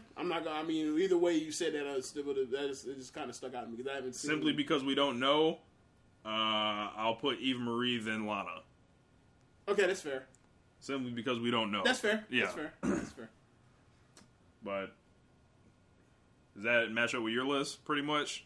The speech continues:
Speaker 1: Um, I probably would have had,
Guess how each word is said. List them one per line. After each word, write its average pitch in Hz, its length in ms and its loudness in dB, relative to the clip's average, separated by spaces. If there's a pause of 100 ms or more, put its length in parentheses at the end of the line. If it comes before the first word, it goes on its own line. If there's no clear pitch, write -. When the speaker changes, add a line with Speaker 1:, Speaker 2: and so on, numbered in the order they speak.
Speaker 1:
Um, 226 720 2 (1700)
I 190 120 4
probably 220 580 0
would 214 240 2
have 185 100 2
had, 180 540 0